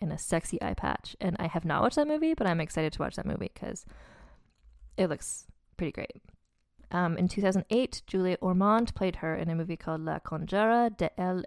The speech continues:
Escorial. And then a T V movie in twenty ten. Um, Ana was played by Belén Rueda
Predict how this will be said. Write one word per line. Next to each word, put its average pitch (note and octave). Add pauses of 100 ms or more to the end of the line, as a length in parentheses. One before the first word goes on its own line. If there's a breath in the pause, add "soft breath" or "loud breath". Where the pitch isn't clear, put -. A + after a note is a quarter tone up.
Escorial. - (920 soft breath)
And F#3+
then F3
a -
T -
V A#3+
movie F#3
in E3+
twenty D#3+
ten. F3+ (360)
Um, D#3
Ana E3+
was D#3+
played E3+
by E3
Belén E3
Rueda G#3